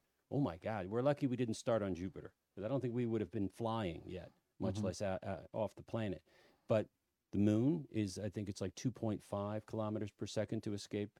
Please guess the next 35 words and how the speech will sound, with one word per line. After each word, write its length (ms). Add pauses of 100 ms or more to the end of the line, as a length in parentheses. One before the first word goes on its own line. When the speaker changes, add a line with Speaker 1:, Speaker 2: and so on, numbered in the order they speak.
(140)
Speaker 1:
its 180
gravity 340
well. 280 (500)
But 120
these 220
asteroids, 580
you 60
can 160
basically 440
just 240
do 140
a, 100 (160)
a, 60 (200)
a 100
vigorous 480
push-up 520 (240)
and 140
you're, 240
you're 140
in 100
escape 340
velocity. 500 (360)
And 160
so 160
you 200
could 180
Speaker 2:
Mm. 60
Speaker 1:
take 240
millions 480
and 140
millions 360
of 100
tons 240
of 100
resources 640